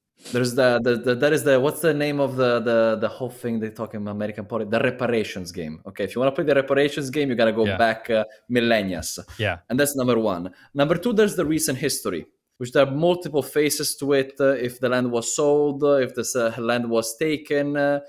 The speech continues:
Speaker 1: if it is a consequence of World War Two and what happened on one side, uh,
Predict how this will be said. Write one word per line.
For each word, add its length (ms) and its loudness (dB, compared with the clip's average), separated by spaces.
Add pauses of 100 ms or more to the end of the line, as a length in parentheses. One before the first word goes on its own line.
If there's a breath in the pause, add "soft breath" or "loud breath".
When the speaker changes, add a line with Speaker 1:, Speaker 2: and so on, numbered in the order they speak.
(160 loud breath)
Speaker 1:
if 200 -10
it 80 0
is 140 0
a 60 0
consequence 680 -4
of 100 0
World 240 0
War 120 2
Two 260 -4
and 100 -2
what 120 2
happened 440 0
on 160 -2
one 200 0
side, 520 0
uh, 140 -4